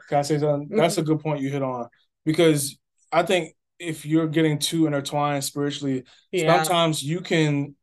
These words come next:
Speaker 1: be carrying somebody spiritually and not even realize it, because, "Oh, well, we pray every day together,"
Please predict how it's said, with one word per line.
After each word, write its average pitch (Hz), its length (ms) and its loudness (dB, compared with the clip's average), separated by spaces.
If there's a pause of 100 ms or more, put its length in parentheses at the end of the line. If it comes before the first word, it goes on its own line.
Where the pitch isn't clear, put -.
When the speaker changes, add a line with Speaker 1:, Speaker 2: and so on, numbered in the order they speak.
(100)
Speaker 1:
be 147 160 -2
carrying 151 500 2
somebody 147 380 0
spiritually 151 480 -2
and 139 60 -2
not 139 120 2
even 131 180 -4
realize 120 420 -2
it, 110 260 -16
because, 147 340 0 (200)
"Oh, 208 160 6
well, 147 340 6
we 233 200 4
pray 196 260 4
every 190 220 4
day 226 160 4
together," 123 440 -2